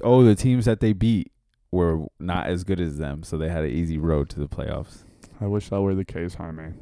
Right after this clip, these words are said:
Speaker 2: Anyways, what other baseball news do you have? News in
Speaker 1: Um,
Speaker 2: quotation marks.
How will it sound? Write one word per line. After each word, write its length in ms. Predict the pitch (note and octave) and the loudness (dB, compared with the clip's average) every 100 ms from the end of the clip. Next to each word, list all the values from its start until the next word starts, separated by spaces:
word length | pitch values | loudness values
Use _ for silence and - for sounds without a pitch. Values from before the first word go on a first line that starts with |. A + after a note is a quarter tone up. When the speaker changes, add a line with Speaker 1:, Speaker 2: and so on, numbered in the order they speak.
| - | 2
Speaker 2:
Anyways, 480 | A#2 G#2+ G2 F#2+ A2 | 4 6 6 4 6
what 140 | B2 | 6
other 180 | B2+ A2+ | 8 6
baseball 520 | F#2+ G2+ F#2+ G2 G2 | 4 2 2 2 4
news 260 | G2 F#2+ F#2 | 4 4 4
do 80 | |
you 80 | G2 | 2
have? 340 | F#2+ F#2 F2+ F2+ - - - | 2 2 0 -6 -16 -18 -2
News 360 | G#2+ G#2 G#2 G2+ | 4 6 6 6
in 80 | |
Speaker 1:
Um, 60 | G2 | 4
Speaker 2:
quotation 600 | G2+ G2 - G2+ G#2 F2+ | 4 2 2 0 0 -2
marks. 580 | D2+ D2+ E2 - - | -4 -8 -10 -12 -20